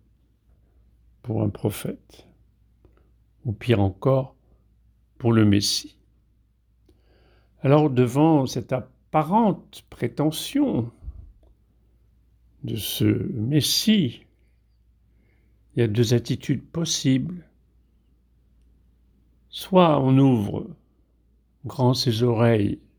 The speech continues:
pour essayer de comprendre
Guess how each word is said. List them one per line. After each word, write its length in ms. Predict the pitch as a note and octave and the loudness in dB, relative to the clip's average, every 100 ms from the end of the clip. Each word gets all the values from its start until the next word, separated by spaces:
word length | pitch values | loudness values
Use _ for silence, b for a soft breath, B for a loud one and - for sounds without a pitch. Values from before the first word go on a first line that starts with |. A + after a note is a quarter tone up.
| _ _ _ _ _ _ | _ _ _ _ _ _
pour 160 | - B2+ | -8 -6
essayer 240 | A#2 A2+ | 0 0
de 60 | G#2 | 0
comprendre 1040 | - A2+ G2+ - A#2+ A2+ G2+ A#2+ D3 D3+ | -2 -2 -2 -2 0 2 -2 -6 -10 -18